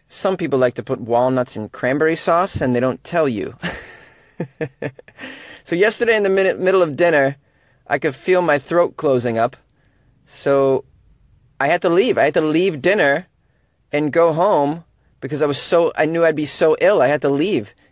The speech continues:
In the middle of Thanksgiving, a nut allergy situation.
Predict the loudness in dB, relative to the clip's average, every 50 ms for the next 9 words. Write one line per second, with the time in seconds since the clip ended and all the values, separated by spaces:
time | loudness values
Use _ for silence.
0 | _ _ -2 0 2 2 2 2 2 2 2 2 2 2 0 0 -2 -4 -6 -4
1 | -2 0 0 -2 -2 -6 -4 0 0 0 2 0 0 -2 -4 -8 _ _ _ _
2 | _ _ _ _ _ -2 -2 -2 0 0 0 0 0 0 0 0 2 2 0 -2
3 | -4 -8 -10 -8 -10 -8 -4 0 2 2 2 0 0 -4 -6 -6 -6